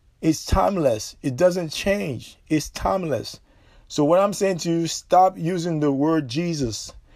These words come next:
And I, I know a lot of you Christians are so stubborn and so hard-headed. You keep using that term. There's no power in that word anymore. It's, there's no power in it. You need to see Yeshua, Yahweh, or Elohim.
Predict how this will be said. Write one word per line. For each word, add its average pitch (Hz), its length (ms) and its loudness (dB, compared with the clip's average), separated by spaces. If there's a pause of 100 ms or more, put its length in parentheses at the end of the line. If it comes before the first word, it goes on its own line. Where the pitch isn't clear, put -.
(240)
And 131 220 0
I, 160 200 4 (100)
I 156 60 4
know 180 160 6
a - 20 2
lot 214 220 6
of 233 40 0
you 233 120 -6
Christians 220 400 0
are 180 40 4
so 196 200 2
stubborn 190 420 4
and 165 100 -2
so 180 280 2
hard-headed. 170 720 2 (580)
You 135 140 -2
keep 175 180 -6
using 185 320 -2
that 180 220 2
term. 196 340 2
There's 135 160 0
no 160 160 0
power 185 420 0
in 175 100 -4
that 151 180 4
word 170 200 0
anymore. 127 520 -2 (680)
It's, 113 160 -4
there's 139 160 0
no 170 140 0
power 175 420 4
in 139 100 -2
it. 135 60 -2
You 139 160 -2
need 160 140 -2
to 160 100 -6
see 156 280 -4
Yeshua, 190 760 2
Yahweh, 165 600 2 (360)
or 143 240 -2
Elohim. 165 800 0